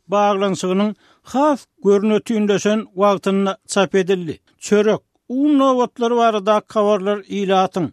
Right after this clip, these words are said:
şol sanyny çagalaryň we garrylaryň kadaly iýip içmeýändigi, ilatyň saglyk ýagdaýynyň ýyl-ýyldan peselýändigi, daşary ýurtlara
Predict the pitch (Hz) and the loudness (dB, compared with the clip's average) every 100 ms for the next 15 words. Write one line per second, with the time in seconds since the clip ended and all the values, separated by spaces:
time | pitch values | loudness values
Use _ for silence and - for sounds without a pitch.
0 | _ - 285 277 220 226 220 233 - - | _ -6 -2 -2 0 0 0 -4 -10 -6
1 | - 208 202 190 202 269 254 233 - 202 | 0 2 2 0 0 0 0 -2 -4 -2
2 | 214 202 196 202 214 202 _ _ - 202 | 0 0 -2 0 -2 -6 _ _ 0 2
3 | 202 185 202 220 - 202 233 247 - 233 | 2 0 -4 -6 -12 -6 -4 -2 -4 -4
4 | 202 202 196 185 151 117 _ 202 208 208 | -2 0 0 -2 -4 -8 _ -6 -2 2
5 | 196 190 254 214 _ 202 202 220 262 269 | 0 0 -6 -8 _ -2 -2 -2 -6 -4
6 | 262 233 226 220 220 - _ - 247 269 | -2 0 0 0 -2 -8 _ -6 -4 -2
7 | 262 226 226 202 - 190 185 214 196 202 | -2 0 -2 -4 -4 -2 0 0 0 0
8 | 202 185 156 - _ 208 202 208 247 285 | 0 -2 -4 -8 _ -4 0 0 0 -4
9 | 240 262 240 | -4 -2 -2